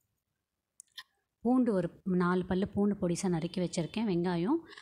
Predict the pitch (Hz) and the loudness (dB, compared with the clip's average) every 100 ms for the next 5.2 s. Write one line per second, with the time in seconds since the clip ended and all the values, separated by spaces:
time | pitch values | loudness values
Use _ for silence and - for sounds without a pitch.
0 | - 233 233 202 185 185 185 208 214 175 | -8 -2 0 2 2 4 4 4 2 2
1 | 165 170 185 190 175 - 175 285 - _ | 0 0 0 0 -2 0 -2 -2 -4 _
2 | - - 175 185 202 196 170 165 170 170 | -16 -4 0 2 2 0 0 -2 0 0
3 | 170 175 185 180 160 - 175 - 160 208 | 0 0 0 0 -2 -4 -6 -4 -6 -6
4 | 214 165 160 165 165 - - 175 185 180 | -4 -4 -2 -4 -6 -8 -8 -4 -2 -2
5 | 160 | -2